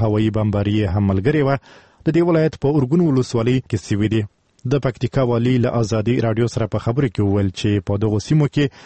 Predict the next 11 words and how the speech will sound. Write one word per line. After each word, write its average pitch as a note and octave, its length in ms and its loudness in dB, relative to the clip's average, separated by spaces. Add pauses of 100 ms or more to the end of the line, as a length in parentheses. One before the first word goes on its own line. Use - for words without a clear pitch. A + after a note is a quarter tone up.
(220)
د C#3+ 120 0
دولت D#3 280 0
وسلوالو C#3 560 0
مخالفانو A#2 640 0 (320)
د A#2+ 120 2
وسلو C3+ 320 0 (280)
ډیپوګانې D3 520 0
جوړې G#2 240 0
کړې E3+ 180 0
وې E3 160 4
چې D3+ 100 2